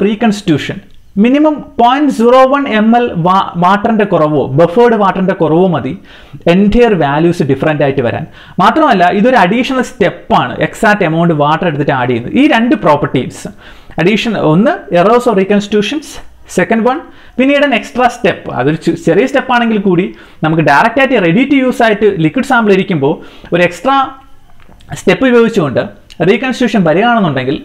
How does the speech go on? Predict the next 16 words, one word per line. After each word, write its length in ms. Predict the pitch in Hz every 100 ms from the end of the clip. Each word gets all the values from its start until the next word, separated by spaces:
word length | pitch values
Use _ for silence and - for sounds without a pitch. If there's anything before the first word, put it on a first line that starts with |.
| - 143
അതെപ്പോഴും 440 | 135 175 175 220 - - - - - - - - -
നല്ലൊരു 260 | 170 175 160
സ-, 100 | - - _ -
മെത്തഡോ-, 380 | - - 170 165 180
മെത്തഡോളജി 480 | 175 170 165 156 170 143
അല്ല 160 | 151 175 -
എന്നുള്ളൊരു 300 | 143 147 151 151
കോൺസെപ്റ്റിലാണ് 560 | 139 139 175 160 131 131
നമ്മൾ 140 | 131 120
പറയുന്നത്. 400 | 120 131 160 233 - - - -
Liquid 240 | 170 - 349
controls 340 | 311 240 226 202
are 100 | 143 127
more 120 | 127 143
convenient 460 | 135 226 269 254
than 120 | 214